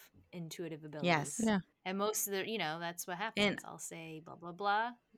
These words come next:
Speaker 1: yes, yes, yes.
Speaker 2: Mm-hmm.
Speaker 1: You know,
Speaker 3: Mm-hmm.
Speaker 1: it's everything they felt. It's the same
Speaker 2: And
Speaker 1: thing.
Speaker 3: Mm-hmm.
Speaker 2: I believe that since covid, a lot of people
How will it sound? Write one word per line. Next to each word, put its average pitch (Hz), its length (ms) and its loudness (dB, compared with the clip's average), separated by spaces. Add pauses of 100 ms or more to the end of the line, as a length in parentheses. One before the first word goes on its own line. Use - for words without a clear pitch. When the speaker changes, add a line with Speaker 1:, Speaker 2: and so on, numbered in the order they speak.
(120)
Speaker 1:
yes, 151 260 -10
yes, 165 200 -10
yes. 175 180 4
Speaker 2:
Mm-hmm. 170 440 4
Speaker 1:
You 220 60 4
know, 175 240 6
Speaker 3:
Mm-hmm. 214 100 -2
Speaker 1:
it's 190 100 -8
everything 175 480 -6
they 185 200 -6
felt. 226 260 -8
It's - 140 -18
the - 100 -18
same 180 220 -16
Speaker 2:
And 196 340 10
Speaker 1:
thing. - 80 4
Speaker 3:
Mm-hmm. 143 100 12
Speaker 2:
I 269 80 12
believe 180 460 8
that 165 180 6
since 175 300 2
covid, 185 640 8 (320)
a 175 100 8
lot 180 400 8
of 208 100 10
people 151 600 0